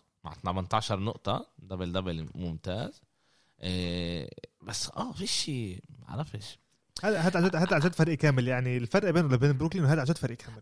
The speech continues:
Speaker 1: أنا، أنا، أنا بفكر إنه هنا، إنه مش راح يكفيهم، ولازم يكون لهم واحد اللي هو
Speaker 2: بقول لك ال-، الدومينا-،
Speaker 1: إمبيد.
Speaker 2: ال-، إنه هو دومينا جاتهم هذا إمبيد. وإمبيد أنت عارف إنه بيقدر يعطيك كل لعبة دبل دبل بأرقام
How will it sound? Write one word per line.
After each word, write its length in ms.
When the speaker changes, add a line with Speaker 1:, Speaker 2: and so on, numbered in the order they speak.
Speaker 1:
أنا، 220
أنا، 160
أنا 100
بفكر 360
إنه 260
هنا، 320
إنه 360
مش 200
راح 100
يكفيهم، 380
ولازم 360
يكون 280
لهم 280
واحد 280
اللي 160
هو 340
Speaker 2:
بقول 180
لك 240
ال-، 160
الدومينا-، 380
Speaker 1:
إمبيد. 220
Speaker 2:
ال-، 240
إنه 200
هو 140
دومينا 240
جاتهم 240
هذا 180
إمبيد. 500
وإمبيد 240
أنت 140
عارف 180
إنه 80
بيقدر 180
يعطيك 340
كل 180
لعبة 220
دبل 280
دبل 520
بأرقام 600